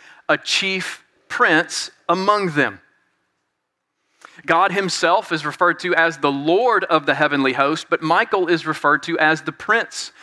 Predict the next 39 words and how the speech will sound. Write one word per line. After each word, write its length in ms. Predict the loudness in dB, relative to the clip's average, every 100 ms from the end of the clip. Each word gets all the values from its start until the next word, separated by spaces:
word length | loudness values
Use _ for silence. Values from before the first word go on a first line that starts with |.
| -20 -10 -2
of 160 | 0
the 60 | 2
heavenly 360 | 0 2 0
host, 420 | 0 0 0 -2 -10 -20 -2
and 140 | 0
in 80 | 2
more 240 | 4 2
than 160 | 2 2
one 120 | 0
occasion, 520 | 0 -2 -4 0 0
he 160 | 0 0
is 160 | -2 0
leading 500 | 0 0 0 -6 -2
the 120 | 0
host 320 | 2 -2 -4
of 80 | -2
heaven 540 | 0 2 0 0 -4 _ _ _ _
in 160 | -6 -4
battle, 460 | 0 2 2 0
and 100 | -2
he 80 | -2
is 160 | -2 -2
named 400 | 0 0 0 -4
specifically. 720 | -10 -6 -6 -6 -8 -10 -12 _ _ _ _ _ _ _ _ -20 -8
Now, 120 | 0 2
within 260 | 2 2
Jewish 380 | -2 2 2 0
tradition, 680 | -2 2 2 0 2 2 4
Michael 460 | 2 2 2 2
is 180 | 2 0
known 380 | 2 4 4 2
as 260 | 2 2
the 160 | 0 -2
special 640 | -2 -2 0 0 2 0
protector 880 | 0 -2 -2 0 -4 -4 -2 0 2
over 320 | 2 2 2 2
the 120 | 2
nation 440 | 2 0 0 -4
of 220 | 0 -2